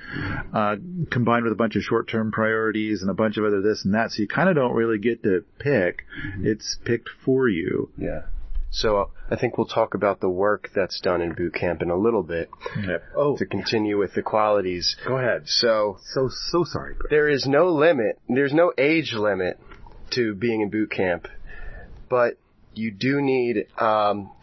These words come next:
Speaker 2: a touch of youthfulness in order to have it work. It seems like.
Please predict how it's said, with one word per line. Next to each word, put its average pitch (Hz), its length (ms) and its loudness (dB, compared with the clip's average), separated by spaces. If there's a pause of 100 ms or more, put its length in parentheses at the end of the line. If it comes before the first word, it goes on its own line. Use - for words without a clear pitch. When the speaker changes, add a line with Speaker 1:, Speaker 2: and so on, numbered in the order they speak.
(180)
Speaker 2:
a - 40 -6
touch 143 320 0
of 113 120 0
youthfulness 107 840 -2
in 98 140 2
order 101 320 2 (100)
to 98 240 2 (320)
have 104 240 0
it 98 160 0
work. 87 560 -2 (560)
It - 60 -10
seems 98 340 0
like. 90 360 -2